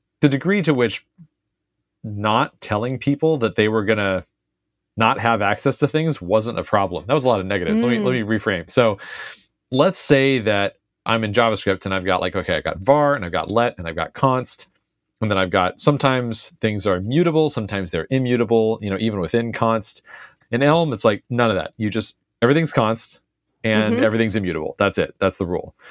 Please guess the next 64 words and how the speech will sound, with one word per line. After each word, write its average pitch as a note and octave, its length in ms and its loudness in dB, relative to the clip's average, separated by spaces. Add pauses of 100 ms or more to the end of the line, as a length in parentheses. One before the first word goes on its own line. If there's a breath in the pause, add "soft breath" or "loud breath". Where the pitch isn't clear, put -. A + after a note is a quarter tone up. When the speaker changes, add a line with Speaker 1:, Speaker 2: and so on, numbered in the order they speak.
(380 loud breath)
Speaker 1:
And A2+ 80 0
there's G#2+ 160 2
no E2 100 0
for D#3+ 240 4
loops, C#3 280 0
there's F2 120 -4
no F2 100 -2
while G2+ 280 2
loops. A2 240 -4
'Cause - 60 -6
if G#2 60 -2
you - 40 -2
think F#3 100 0
about A#2 160 4
it, F#2 60 -4
like, A2+ 180 -2
what B2 180 4
would B2 140 -2
you A2 80 -2
even G#2+ 240 -2
do A2 160 0
with G2+ 100 0
a F#2 60 -2
for A#2+ 240 2
loop F2+ 220 -4
if F#2+ 100 -6
everything's F2+ 400 -2
immutable F2 420 -4
and D2 120 -12
const? - 560 -4
Like, G2 160 -8
the F#2+ 60 -2
whole G#2+ 180 2
point G#2+ 260 0
of E2+ 60 -4
a E2+ 80 -2
for A#2 200 2
loop F#2 220 -6
is D#2 120 -8
you're F2+ 140 -6
gonna E2+ 140 -6 (180)
mutate F#2+ 360 -4
something F2+ 300 -6
outside F2+ 500 -2
<laughs> - 340 -12
the F3 100 8
scope - 340 0
of G2+ 60 -4
the G2+ 60 -2
loop. G#2+ 300 -2
So, - 240 0
Speaker 2:
Exactly. F3 440 -2 (140)
Speaker 1:
or, D3 140 6
or F#3 180 4
do C#3+ 140 0
side C#3 240 2
effects, - 340 -6
which G#2 160 -4
you A#2 60 4
also G#2+ 200 0
can't F2+ 200 -8
do E2+ 100 -6
in D#2+ 80 -4
Elm. D#2 240 -10